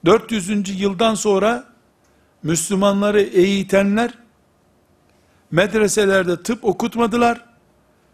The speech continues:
Müslüman doktor yetişmesi söz konusu olmadı. Dışarıdan gelen Hristiyan doktorlar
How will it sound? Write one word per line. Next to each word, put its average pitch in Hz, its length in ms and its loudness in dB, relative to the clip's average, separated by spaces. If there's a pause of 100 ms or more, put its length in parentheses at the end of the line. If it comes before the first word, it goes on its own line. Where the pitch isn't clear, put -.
(260)
Müslüman 208 760 0
doktor 196 520 0
yetişmesi 170 920 -4 (100)
söz 175 260 -6
konusu 190 340 -2
olmadı. 233 520 0 (880)
Dışarıdan 220 720 0
gelen 196 440 -2
Hristiyan 220 580 -2
doktorlar 208 640 0